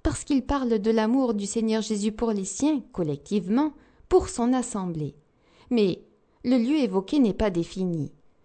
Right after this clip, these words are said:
La pensée du ciel n'est pas introduite ici en relation avec quelque lieu particulier. Beaucoup basent leur pensée au sujet du ciel sur quelques vagues associations dans leur esprit avec un lieu de gloire au-delà des nuages. S'ils se débarrassaient de tout cela,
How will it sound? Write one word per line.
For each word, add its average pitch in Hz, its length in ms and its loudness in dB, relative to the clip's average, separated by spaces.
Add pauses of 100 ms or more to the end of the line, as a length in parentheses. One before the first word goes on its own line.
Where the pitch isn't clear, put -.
(140)
La 185 200 2
pensée 190 340 -4
du 196 140 -2
ciel 220 300 2
n'est 214 120 4
pas 208 320 0
introduite 214 580 -2
ici 208 300 -2
en 175 100 -2
relation 196 560 0
avec 180 260 -2
quelque 190 320 -2
lieu 196 200 0
particulier. 214 880 -4 (500)
Beaucoup 220 440 2
basent 208 380 0
leur 185 200 -2
pensée 196 360 -2
au 220 80 2
sujet 202 320 0
du 175 140 -6
ciel 254 360 -2
sur - 300 -6
quelques 233 320 -2
vagues 208 460 0
associations 208 720 -2
dans 185 160 -2
leur 170 180 -2
esprit 302 460 -4 (400)
avec 262 320 2
un 269 80 4
lieu 254 180 2
de 233 120 2
gloire 240 460 0
au-delà 269 500 4
des 233 140 2
nuages. 170 600 0 (580)
S'ils 349 280 0
se - 120 -2
débarrassaient 208 680 0
de 185 100 -4
tout 240 180 -4
cela, 262 420 -2